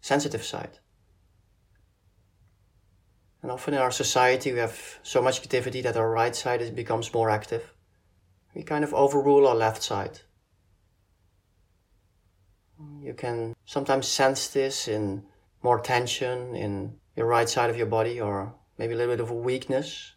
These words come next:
or emptiness in your left side. We sometimes even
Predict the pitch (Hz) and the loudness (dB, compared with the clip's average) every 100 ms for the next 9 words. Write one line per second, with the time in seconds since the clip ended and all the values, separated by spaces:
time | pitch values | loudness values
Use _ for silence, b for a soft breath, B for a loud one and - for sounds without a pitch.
0 | _ 127 120 135 139 127 123 113 98 113 | _ 2 4 2 0 0 0 0 0 -2
1 | - - - - - _ _ _ _ _ | -6 -10 -12 -14 -20 _ _ _ _ _
2 | _ _ _ _ _ _ _ _ _ _ | _ _ _ _ _ _ _ _ _ _
3 | _ _ _ 151 - 151 160 165 175 139 | _ _ _ -14 -10 -10 -6 -6 -6 -6
4 | 135 123 | -6 -6